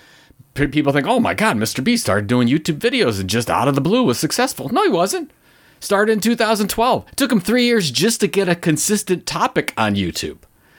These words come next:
And what's really amazing is in two, in two thousand sixteen, hit thirty thousand subscribers on YouTube and then hit a million next year.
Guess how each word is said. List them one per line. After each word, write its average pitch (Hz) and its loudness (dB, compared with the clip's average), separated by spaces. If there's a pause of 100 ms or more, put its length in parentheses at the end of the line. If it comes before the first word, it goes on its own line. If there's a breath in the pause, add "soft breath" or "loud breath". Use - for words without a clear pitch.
(320 soft breath)
And 127 0
what's 131 0
really 175 2
amazing 107 2
is 104 2
in 107 0
two, 135 -2
in 113 0
two 135 -4
thousand 117 0
sixteen, 120 0
hit 113 -2
thirty 123 2
thousand 117 0
subscribers 113 -2
on 98 0
YouTube 104 -2
and 101 0
then 101 0
hit 107 0
a 95 0
million 98 0
next 82 -6
year. - -10